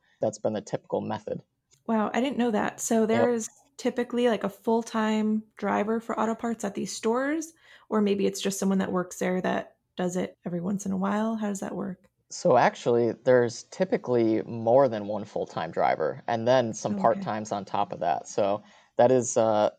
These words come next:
Speaker 1: definitely a misconception with auto parts, is that there's a high volume of deliveries going on, uh, in local markets every day, like, a lot. So
Speaker 2: Wow.
Speaker 1: there's, yeah, there's drivers staffed at all these stores, you know, sometimes three, four, or even five.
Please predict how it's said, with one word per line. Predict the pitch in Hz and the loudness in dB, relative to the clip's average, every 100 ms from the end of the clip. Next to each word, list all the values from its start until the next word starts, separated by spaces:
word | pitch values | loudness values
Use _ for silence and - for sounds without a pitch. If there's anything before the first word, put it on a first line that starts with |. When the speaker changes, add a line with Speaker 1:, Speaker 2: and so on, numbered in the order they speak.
| _ | _
Speaker 1:
definitely | 104 123 165 131 | 0 0 0 -2
a | |
misconception | 127 - 107 - 110 - 113 107 | -4 -8 -12 -2 0 0 -6 -2
with | 104 107 - | -2 -4 0
auto | 110 113 | 2 2
parts, | 110 107 104 - | 2 -2 -2 -6
is | 113 | -10
that | - 107 107 - _ _ _ | -2 0 0 -4 _ _ _
there's | 120 123 | 0 0
a | |
high | 107 - 117 117 | -2 0 2 4
volume | 110 104 107 107 98 | 2 -2 -2 -4 -6
of | 98 - | -10 -6
deliveries | 110 107 95 101 - | -2 -2 -2 -4 -2
going | - 104 | -4 -2
on, | 90 85 92 - _ _ _ | -2 -4 -4 -8 _ _ _
uh, | - 104 76 | -2 0 0
in | 107 | 0
local | 104 107 101 | 0 0 0
markets | 101 98 80 110 | -4 -4 -2 0
every | 104 107 | 0 0
day, | 92 - _ | -2 -4 _
like, | - 80 - _ - | -14 -14 -16 _ -12
a | - 69 | -4 0
lot. | 107 92 - _ _ _ _ | 0 -2 -8 _ _ _ _
So | - 110 107 104 | -2 2 4 2
Speaker 2:
Wow. | 220 202 | -2 -2
Speaker 1:
there's, | 117 113 113 - | 0 0 -2 -8
yeah, | - 107 | -4 -2
there's | 104 123 | -2 0
drivers | 123 113 113 117 | 2 4 2 -2
staffed | - 113 120 | -2 -2 -2
at | 110 | -2
all | 110 113 | 0 0
these | 113 | -2
stores, | 107 113 113 113 - - - | 0 2 4 2 -4 -14 -10
you | 113 | -8
know, | 107 | -6
sometimes | - 113 - 107 107 104 | -6 -6 -4 -4 -4 -8
three, | - 113 107 | -4 -4 -4
four, | - 107 113 | 2 4 4
or | 110 | 2
even | 110 104 | -2 -4
five. | - 92 80 | -6 -4 -6